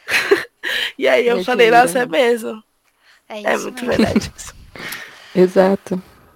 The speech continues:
Speaker 3: Ai, gente. E acho que nessas horas, acho que a gente só pode orar, assim. <laughs> Pra Deus ter misericórdia da gente, ensinar a gente,
Speaker 1: Exato.
Speaker 3: a gente ter misericórdia dos outros.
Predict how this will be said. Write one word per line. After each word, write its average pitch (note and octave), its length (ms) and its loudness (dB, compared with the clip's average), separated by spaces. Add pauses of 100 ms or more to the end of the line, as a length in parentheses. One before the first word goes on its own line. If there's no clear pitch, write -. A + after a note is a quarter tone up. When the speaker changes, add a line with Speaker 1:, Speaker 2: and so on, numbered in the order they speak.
(280)
Speaker 3:
Ai, A#3+ 280 -14
gente. A3 560 -8 (320)
E - 60 -4
acho C4 200 2
que C#4+ 260 -2
nessas C4 380 -6
horas, B3+ 300 0
acho B3+ 220 -6
que C4+ 100 -10
a B3+ 80 -6
gente A#3+ 340 -14
só C#4 120 -6
pode A3+ 320 -4
orar, B3 300 4
assim. - 340 2
<laughs> - 480 0 (1600)
Pra F#4 200 12
Deus C#4 280 10
ter D4+ 160 4
misericórdia D4 560 4
da B3 160 6
gente, C4 540 -4
ensinar C4 400 0
a C#4 60 0
gente, B3+ 300 2
Speaker 1:
Exato. B3+ 380 -4
Speaker 3:
a C4 140 4
gente B3+ 260 -6
ter C#4 120 -2
misericórdia B3 640 4
dos A#3+ 200 -8
outros. - 880 -6